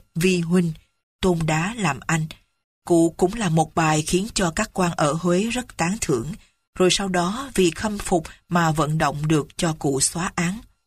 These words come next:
Nhờ vậy, năm một ngàn chín trăm, cụ mới về Nghệ An đổi tên là Phan Bội Châu và đi thi đã đỗ thủ khoa.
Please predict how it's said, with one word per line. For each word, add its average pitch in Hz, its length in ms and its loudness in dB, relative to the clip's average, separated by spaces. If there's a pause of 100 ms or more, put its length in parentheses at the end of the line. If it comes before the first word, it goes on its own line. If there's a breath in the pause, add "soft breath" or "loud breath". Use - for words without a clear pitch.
(1300)
Nhờ 185 180 4
vậy, 160 300 2
năm 180 160 0
một 160 160 0
ngàn 156 240 2
chín 180 320 -2
trăm, 196 280 -2 (560)
cụ 170 160 4
mới 202 340 2
về 180 260 2
Nghệ 160 340 0
An 208 340 0
đổi 170 300 2
tên 196 160 0
là 160 180 2
Phan 185 280 -2
Bội 156 240 2
Châu 202 340 0 (340 loud breath)
và 165 400 4
đi 190 260 2
thi 208 400 2
đã 165 140 2
đỗ 160 320 2
thủ 165 280 2
khoa. 175 320 0